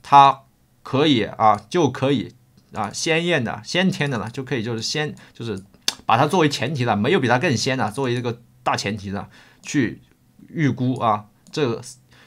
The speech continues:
这个我们所研究这三个阶段也将会啊，在具体的个别的自然物体当中，也可以或多或少能够分辨得出来啊，识别出来。It is even possible to determine a priori the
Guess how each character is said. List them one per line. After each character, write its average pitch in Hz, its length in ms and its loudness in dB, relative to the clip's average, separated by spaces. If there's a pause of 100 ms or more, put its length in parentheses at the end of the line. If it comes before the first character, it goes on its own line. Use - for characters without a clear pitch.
(120)
这 180 160 0
个 147 80 4
我 117 100 2
们 160 140 -2
所 143 180 0
研 139 140 2
究 160 100 0
这 151 140 -2
三 160 180 -2
个 151 80 -2
阶 123 160 -2
段 120 340 -2 (200)
也 120 280 2
将 160 240 2
会 147 380 0 (360)
啊， 107 200 0
在 135 440 0 (100)
具 196 240 -2
体 110 180 -4
的 107 280 0 (200)
个 190 300 8
别 127 200 2
的 135 380 2
自 190 220 -4
然 151 260 8
物 202 220 -4
体 - 160 -6
当 123 180 0
中， 127 160 -2
也 117 240 0
可 156 160 -2
以 135 240 2
或 160 220 -2
多 147 160 0
或 160 140 2
少 104 180 2
能 107 80 -6
够 113 200 -2
分 143 220 -8
辨 143 160 -2
得 107 80 -6
出 127 140 -8
来 82 280 -4
啊， 107 160 -6
识 117 180 -6
别 120 140 -2
出 113 140 -8
来。 - 160 -10 (320)
It 226 120 -2
is 196 240 4
even 208 320 2
possible 156 320 -2
to 135 160 -2 (260)
determine 139 560 -2
a 160 220 8
priori 110 580 0
the 110 340 -6